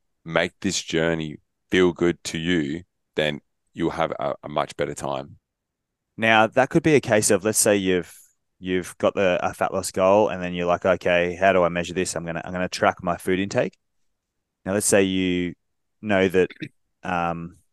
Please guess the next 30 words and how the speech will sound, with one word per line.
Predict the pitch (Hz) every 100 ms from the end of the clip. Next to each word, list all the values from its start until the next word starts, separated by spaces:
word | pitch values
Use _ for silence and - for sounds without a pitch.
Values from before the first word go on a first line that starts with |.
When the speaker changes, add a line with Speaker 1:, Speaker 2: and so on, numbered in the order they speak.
| _ - _ _ _ _ _ -
Speaker 2:
you've | 92
got | 110 98
a, | 92 101
a |
date | 98 113 117
night | 110 104
with | 101
your | 101
partner | - 98 82 85
on | - 82
the | 80
Saturday. | - 80 76 73 - _ _ _ _ _ -
"Okay, | 101 - 101 85 92 - _ _ _
Monday | 90 92 107 113 107 113
to | -
Friday, | - - 95 95 95 107 127
I'm | - 92 95
going | 90 90 90
to | 90 87 85 -
nail | 95 92 95 92 90 85
within | 87 85 85
five | 82 - 113 113
percent | - 95 98 95 95
or | - 78
within | 78 82 80
five | - 95 95 90
grams | 95 90 90 85
either | 87 85
side | - 90 87 87
of | 78